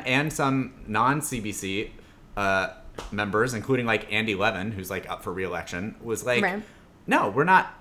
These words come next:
Speaker 1: we're not
Speaker 2: Yeah.
Speaker 1: doing that." <laughs>
Speaker 2: This is like, con-, this is su-, this is electoral suicide.
Speaker 1: Yeah.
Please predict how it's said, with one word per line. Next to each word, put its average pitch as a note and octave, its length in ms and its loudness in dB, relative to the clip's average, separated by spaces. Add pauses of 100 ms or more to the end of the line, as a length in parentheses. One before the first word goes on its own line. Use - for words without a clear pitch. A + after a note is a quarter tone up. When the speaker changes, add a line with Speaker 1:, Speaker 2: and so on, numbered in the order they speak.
(140)
Speaker 1:
we're F3 80 4
not F#3 100 8
Speaker 2:
Yeah. - 40 2
Speaker 1:
doing F#3 240 2
that." D#2+ 160 -6 (220)
<laughs> G3 100 0
Speaker 2:
This D#4 120 -2
is E4+ 60 -2
like, E4+ 240 6
con-, C4+ 280 6
this G4 140 8
is G#4 120 4
su-, E4 220 10
this G#4+ 180 10
is F4 260 0
electoral F4 480 8
suicide. F#3+ 500 4 (220)
Speaker 1:
Yeah. E3 280 8